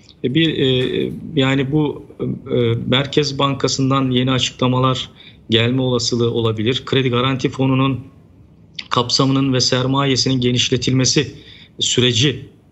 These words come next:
gelebilir. Tarımda, e, üretim yapmak isteyen çok çok geniş bir, e, e, kitlemiz var, e, halkımız var. Onların maliyetleri yükseldi. O maliyetleri karşılamaya yönelik daha yeni büyük hamleler,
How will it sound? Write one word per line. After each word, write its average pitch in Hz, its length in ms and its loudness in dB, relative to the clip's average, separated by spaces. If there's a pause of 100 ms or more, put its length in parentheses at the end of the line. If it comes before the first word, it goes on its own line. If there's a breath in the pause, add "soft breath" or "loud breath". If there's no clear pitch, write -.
(440)
gelebilir. 120 580 0 (340 loud breath)
Tarımda, 156 720 0
e, 123 160 0
üretim 139 380 -2
yapmak 139 380 -2
isteyen 143 320 -2
çok 160 320 0
çok 151 260 0
geniş 143 360 0
bir, 143 140 0 (400 loud breath)
e, 120 80 2
e, 113 600 0
kitlemiz 143 540 0
var, 131 280 -2 (100)
e, 120 40 -6
halkımız 123 600 0
var. 135 120 0
Onların 131 500 2 (440 loud breath)
maliyetleri 131 680 0
yükseldi. 120 600 0
O 127 100 0
maliyetleri 139 640 0
karşılamaya 135 580 0
yönelik 127 320 0
daha 127 180 2
yeni 131 380 0
büyük 127 220 -2
hamleler, 131 540 0